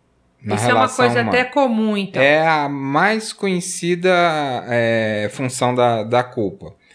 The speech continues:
Speaker 1: O nosso problema com os sentimentos e com as emoções é que a gente não aprendeu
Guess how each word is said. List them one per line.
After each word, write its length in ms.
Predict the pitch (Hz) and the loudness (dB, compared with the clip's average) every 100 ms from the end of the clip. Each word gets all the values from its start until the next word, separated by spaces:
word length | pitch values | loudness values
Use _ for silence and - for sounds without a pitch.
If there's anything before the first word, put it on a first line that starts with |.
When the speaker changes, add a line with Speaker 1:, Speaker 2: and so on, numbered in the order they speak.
| _ - - - | _ -20 -20 -14
Speaker 1:
O 100 | - | -2
nosso 500 | 151 175 220 226 - | 2 4 4 2 -6
problema 580 | 185 151 123 117 113 110 | -4 -2 0 0 0 -2
com 340 | 107 107 98 95 | -4 -6 -4 -6
os 140 | 92 | -6
sentimentos 720 | - 98 98 98 101 135 135 | -6 -6 -6 -4 0 -2 -2
e 60 | 117 | -8
com 100 | 104 | -4
as 160 | 101 98 | -4 -4
emoções 560 | 98 95 - 135 156 | -6 -6 -6 -4 -2
é 60 | 165 | -2
que 140 | 165 | -2
a 40 | 160 | -2
gente 460 | 170 170 - 180 180 - - _ | -4 -6 -8 -10 -10 -20 -20 _
não 340 | - 160 160 170 | -4 -2 0 2
aprendeu 880 | 233 233 202 170 151 165 214 208 | 0 0 0 0 0 2 0 -2